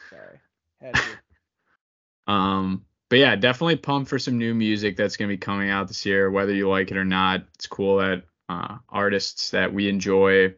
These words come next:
Speaker 2: are rele-, still releasing new music. Um, and then obviously, like, the tour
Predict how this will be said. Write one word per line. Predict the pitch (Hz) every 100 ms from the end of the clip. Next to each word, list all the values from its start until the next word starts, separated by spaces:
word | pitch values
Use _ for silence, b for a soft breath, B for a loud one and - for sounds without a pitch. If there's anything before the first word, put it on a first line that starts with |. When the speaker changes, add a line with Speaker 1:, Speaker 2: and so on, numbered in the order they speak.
| -
Speaker 2:
are | 98 98
rele-, | 98 98 104
still | - 113 107
releasing | 104 104 95 101
new | 98 98
music. | 95 95 95 98 95 92 _ b b b _
Um, | 98 95 87 82 - 117 -
and | 104
then | 101
obviously, | 101 98 95 101
like, | 98
the | 95
tour | - 101 95 92 90